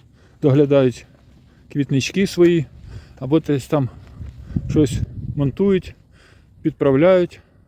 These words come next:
підкрашують потихеньку, щоб не було гамору.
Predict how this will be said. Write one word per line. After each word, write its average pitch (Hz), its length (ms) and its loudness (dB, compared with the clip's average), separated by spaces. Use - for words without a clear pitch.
підкрашують 151 600 -4
потихеньку, 151 540 -6
щоб 131 160 -8
не 127 80 -4
було 139 240 0
гамору. 101 420 -8